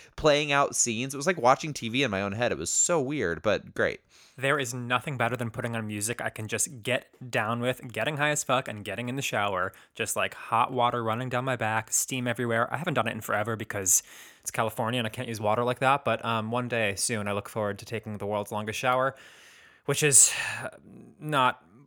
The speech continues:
Speaker 2: responsible, but we'll deal with that ad-, another day.
Speaker 1: You know,
Speaker 2: Um,
Speaker 1: most cities don't
Speaker 2: and
Speaker 1: use their water supply. You're not living, you're not going to a place that has any kind of water shortage, so you don't have to feel bad about it.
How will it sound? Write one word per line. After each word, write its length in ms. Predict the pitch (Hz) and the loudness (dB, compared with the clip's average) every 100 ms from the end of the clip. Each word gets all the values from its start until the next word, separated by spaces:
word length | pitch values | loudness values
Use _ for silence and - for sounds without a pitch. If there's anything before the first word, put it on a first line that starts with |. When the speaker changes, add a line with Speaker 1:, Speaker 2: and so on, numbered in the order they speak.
| - | -4
Speaker 2:
responsible, 600 | 151 - 127 - 120 123 | -2 2 2 2 0 2
but 300 | 120 120 143 | 2 0 0
we'll 160 | 131 | -2
deal 140 | 117 123 | 0 0
with 80 | 120 | 2
that 240 | 110 117 | 2 2
ad-, 120 | 113 - | -4 -2
another 200 | 123 110 | -2 0
day. 240 | 117 117 | 2 2
Speaker 1:
You 120 | 147 147 | 0 0
know, 100 | 120 | 4
Speaker 2:
Um, 40 | |
Speaker 1:
most 200 | 139 151 | 4 2
cities 280 | 143 120 113 | 0 2 0
don't 140 | 117 | 0
Speaker 2:
and 80 | 101 | 0
Speaker 1:
use 160 | 95 104 | -2 -2
their 120 | 117 | 0
water 180 | 120 135 | 0 -4
supply. 420 | - - 160 165 | -6 -2 -2 -2
You're 120 | 147 | -4
not 180 | 139 135 | -2 0
living, 320 | 113 120 107 - | 2 0 -4 -4
you're 200 | 113 120 | -2 0
not 120 | 127 | 0
going 140 | 117 | 0
to 80 | 107 | -2
a 40 | |
place 200 | 98 98 - | 2 0 0
that 160 | 92 | -6
has 240 | - 98 - | -2 -2 -2
any 160 | 90 98 | -6 -4
kind 160 | 101 | -2
of 80 | 87 | 0
water 220 | 85 82 | 2 2
shortage, 420 | 82 - 78 76 - | 0 -4 -4 -4 -8
so 60 | |
you 60 | 98 | -6
don't 120 | 123 | -6
have 80 | - | -8
to 60 | |
feel 180 | - 101 | -10 -6
bad 180 | 82 82 | -2 -2
about 220 | 76 65 | -2 -4
it. 120 | - | -6